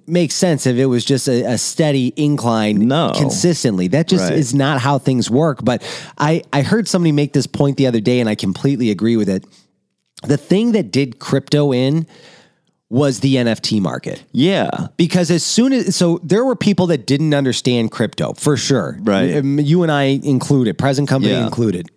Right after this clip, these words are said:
Speaker 1: <clears throat> But when they started talking about these N F Ts and how expensive they were, and it's one of one, and it's this and that, we're familiar enough with J pegs.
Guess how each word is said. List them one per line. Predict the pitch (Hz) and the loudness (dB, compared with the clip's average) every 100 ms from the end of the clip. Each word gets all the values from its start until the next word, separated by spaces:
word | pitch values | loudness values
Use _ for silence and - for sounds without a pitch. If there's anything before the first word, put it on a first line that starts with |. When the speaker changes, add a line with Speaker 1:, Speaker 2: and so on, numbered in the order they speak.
| 214 | -2
Speaker 1:
<clears throat> | 190 147 92 - | 0 0 -4 -2
But | 220 139 - - - - - - | -2 0 -4 -14 -18 -18 -20 -10
when | 120 156 | -2 0
they | 160 240 | 2 0
started | - 240 202 | 0 0 0
talking | 151 170 165 160 | 0 0 2 0
about | 135 127 | 0 0
these | 123 - | -2 0
N | 160 139 | 0 0
F | 120 | 0
Ts | - 165 135 120 107 | 0 2 2 2 0
and | 113 | -2
how | 104 139 143 143 | 0 0 0 0
expensive | 123 - 135 127 127 | -2 -2 -2 0 0
they | 120 | 2
were, | 113 120 113 | 2 2 2
and | 110 | 0
it's | - | -2
one | 110 160 | 0 0
of | 147 120 | 0 0
one, | 156 151 | 0 2
and | 131 123 | 0 -2
it's | - | -2
this | 135 143 | -2 0
and | 135 131 | 2 2
that, | 143 110 - - - - - _ _ _ | 0 -2 -6 -18 -18 -20 -20 _ _ _
we're | 120 131 226 277 | -2 0 2 0
familiar | - - 175 160 165 175 170 156 | -2 -2 0 2 2 2 2 2
enough | 127 127 135 131 - | 2 2 0 -2 -2
with | 113 110 104 92 - _ _ _ _ _ _ _ _ _ | 0 2 0 -2 -10 _ _ _ _ _ _ _ _ _
J | - 101 | -2 -2
pegs. | - - - | -4 -8 -10